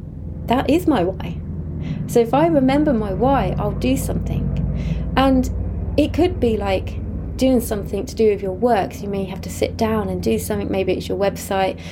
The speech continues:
maybe it's some work, y-, or admin, or, or whatever it is. And you're like, "Oh, I can't be bothered." Why are you doing it? You know,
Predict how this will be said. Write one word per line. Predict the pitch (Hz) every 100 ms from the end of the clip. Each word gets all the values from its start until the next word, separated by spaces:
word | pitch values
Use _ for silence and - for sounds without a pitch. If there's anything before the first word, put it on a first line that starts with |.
| - -
maybe | 208 202 196
it's | 185 -
some | 190 180
work, | 196 208 196 - - - - - -
y-, | 226 - -
or | - 196
admin, | 190 208 - 208 196
or, | 190 185
or | 226
whatever | 240 302 - 302 277 269
it | 262
is. | 285 185 170
And | 214
you're | 220 208
like, |
"Oh, | 196 165
I | -
can't | 190
be | -
bothered." | 190 185 - - - _ _ _ _ _ _
Why | 202 226 269 269
are |
you | 240 226
doing | 226 214 180 165
it? | - _ _ - - - _ _ _ - -
You | 233
know, | 202 180